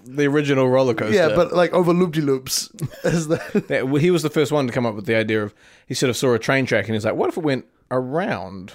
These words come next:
Speaker 2: Hmm.
Speaker 1: And people said it couldn't be done, but he's got a vision. So he's got a zoo, his roller coasters, um, and, and he's working hard to,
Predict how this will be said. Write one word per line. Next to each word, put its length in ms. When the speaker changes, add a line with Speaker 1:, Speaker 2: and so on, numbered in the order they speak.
Speaker 2:
Hmm. 240
Speaker 1:
And 60
people 160
said 160
it 80
couldn't 160
be 80
done, 240
but 60
he's 120
got 120
a 20
vision. 480
So 120
he's 120
got 100
a 60
zoo, 460
his 140
roller 240
coasters, 640
um, 300
and, 160
and 280
he's 120
working 240
hard 460
to, 280